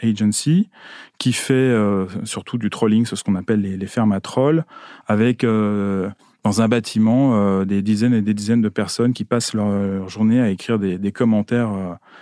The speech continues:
en dessous des articles, ce qui donne l'impression que, euh, les gens, voilà, ont cette, la population a cette opinion.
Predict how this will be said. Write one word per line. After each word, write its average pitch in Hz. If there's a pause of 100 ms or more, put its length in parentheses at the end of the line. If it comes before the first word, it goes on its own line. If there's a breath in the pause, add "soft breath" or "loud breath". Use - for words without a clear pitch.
(240 loud breath)
en 95
dessous -
des 104
articles, 117
ce -
qui 117
donne 131
l'impression 123
que, -
euh, 110
les 107
gens, 117
voilà, 107
ont 98
cette, -
la 95
population 120
a 127
cette -
opinion. 95